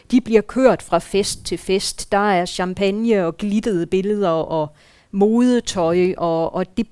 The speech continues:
burde være, det er det, hun gerne vil. Hun vil gerne skrive, hun vil gerne leve det liv,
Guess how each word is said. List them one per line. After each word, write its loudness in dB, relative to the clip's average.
burde 2
være, 2
det 2
er 0
det, 2
hun -2
gerne 0
vil. 0
Hun -2
vil -2
gerne 0
skrive, 4
hun 0
vil 0
gerne 0
leve 0
det -4
liv, 0